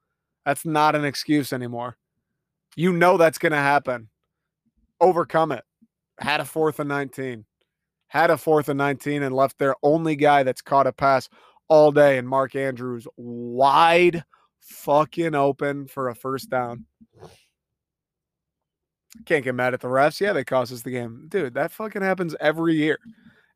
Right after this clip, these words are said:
Every single year, at least once, the refs cost us a game. Stop acting like it's new. Stop acting like, "Oh my God, I can't believe," what do you mean you can't believe that happened?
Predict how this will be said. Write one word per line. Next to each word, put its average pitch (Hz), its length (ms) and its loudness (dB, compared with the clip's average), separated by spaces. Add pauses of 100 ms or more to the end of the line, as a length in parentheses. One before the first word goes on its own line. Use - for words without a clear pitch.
Every 208 320 2
single 202 340 4
year, 170 280 6
at 127 100 -2
least 156 300 -2
once, 147 320 0
the 131 80 -8
refs 123 240 -4
cost 123 320 -4
us 120 120 -14
a 127 60 -10
game. 117 260 -14 (920)
Stop 185 300 4
acting 180 340 4
like 160 220 0
it's 127 160 -10
new. 131 320 -8 (1500)
Stop 196 320 2
acting 185 380 2
like, 156 260 -2
"Oh 208 140 0
my 143 180 -4
God, 160 300 -2
I 147 80 -2
can't 160 200 -6
believe," 156 200 -8
what 143 140 -6
do 180 40 -4
you 175 60 -6
mean 180 140 -8
you 120 100 -14
can't 127 260 -12
believe 127 220 -10
that 123 160 -6
happened? 123 380 -8